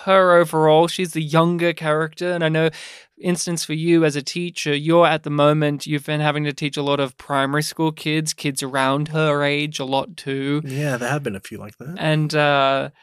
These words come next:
Speaker 1: so how did she go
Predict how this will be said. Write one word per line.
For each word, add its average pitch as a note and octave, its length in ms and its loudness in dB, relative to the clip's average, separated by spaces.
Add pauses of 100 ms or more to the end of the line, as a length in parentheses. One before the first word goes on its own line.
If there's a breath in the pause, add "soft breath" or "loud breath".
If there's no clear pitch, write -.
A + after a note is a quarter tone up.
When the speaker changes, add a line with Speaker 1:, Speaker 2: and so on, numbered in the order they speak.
(200 soft breath)
Speaker 1:
so E3+ 540 4
how A3+ 320 0
did A3 320 -4 (260)
she F3 320 -6
go D3 500 4